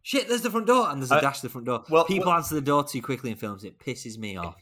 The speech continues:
Speaker 1: <laughs>
Speaker 2: In a similar vein to what you've said, um, I, I mean, it's not a trope, but poor editing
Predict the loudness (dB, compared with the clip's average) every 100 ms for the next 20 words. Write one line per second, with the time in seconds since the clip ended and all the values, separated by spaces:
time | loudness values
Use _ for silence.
0 | _ 2 2 2 0 0 4 4 2 0
1 | 0 2 -4 -4 -6 -6 -8 -18 _ -4
2 | -4 -4 -8 -14 -18 _ _ _ _ _
3 | -12 -12 _ _ _ _ -8 -6 -6 -8
4 | -10 -4 -4 -2 0 -2 -2 -8 -8 -10
5 | _ _ _ -2 2 4 4 0 -6 -10